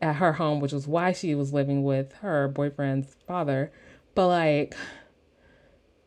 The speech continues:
I don't know. That was immediately my first thing. I was like, "I, I don't think she needs a boyfriend. I don't think she needs, like, teacher intervention. I think she needs a therapist." <laughs> So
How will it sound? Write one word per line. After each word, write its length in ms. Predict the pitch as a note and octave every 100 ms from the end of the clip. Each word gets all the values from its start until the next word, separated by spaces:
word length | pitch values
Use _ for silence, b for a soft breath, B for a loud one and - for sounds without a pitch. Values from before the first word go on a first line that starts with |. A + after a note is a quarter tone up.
| _
I 100 | G3+
don't 140 | F#3+ F3+
know. 180 | C3+
That 160 | C3 F3+
was 200 | C4 C4
immediately 500 | F3+ E3 E3 D#3+ D3+
my 140 | D3 C#3
first 240 | C#3+ C#3
thing. 80 | C3+
I 40 |
was 80 | C3+
like, 240 | C3+ C3 -
"I, 580 | D3 D#3 E3 E3+ E3 E3 - _ E3
I 80 |
don't 160 | F3+ F#3+
think 120 | A#3
she 120 | -
needs 160 | F#3 D#3
a 40 |
boyfriend. 460 | C#3+ C#3+ C#3 F#3 G#3+ - b b b b _ _ _ -
I 60 |
don't 160 | F#3+ F#3+
think 160 | F#3 -
she 140 | G3
needs, 340 | F3+ E3+ E3
like, 360 | D#3 C#3+ C#3 - - _ _ _ - b b b b _ _ _ _ -
teacher 400 | - A3 G3+ G#3
intervention. 560 | F3+ F#3 F3+ F#3 G#3 G#3
I 120 | F3
think 160 | F3 G3+
she 120 | A3+
needs 220 | G3 F#3
a 60 | C#3+
therapist." 800 | - D#3 C#3+ C#3 - - - -
<laughs> 40 | - - G#4 F#4+ C4+
So 720 | - C#4 - A3 A#3 G#3 G#3